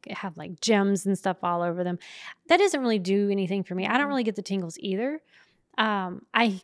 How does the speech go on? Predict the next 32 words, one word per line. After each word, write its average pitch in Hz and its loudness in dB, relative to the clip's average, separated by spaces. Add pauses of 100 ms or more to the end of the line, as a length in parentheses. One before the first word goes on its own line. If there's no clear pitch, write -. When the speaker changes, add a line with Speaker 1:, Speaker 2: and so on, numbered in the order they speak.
(100)
Speaker 1:
can 240 -2
see 254 0
where 233 2
people 196 -6
do, 196 -2
but 220 0
I 190 2
think 254 -2
that - -4
people 247 -4
that 214 -4
get 214 -6
the 208 -8
true - -4
tingles 190 -6
down 180 -4
the 175 -4
back 160 -6
of 185 -8
this, - -12 (140)
like, 185 -8
in 233 4
the 220 2
scalp 170 -2
and 185 0
then 180 0
down 180 0
the 185 -2
back 170 -6
of 175 -10
the 175 -8 (280)
spine, 185 -4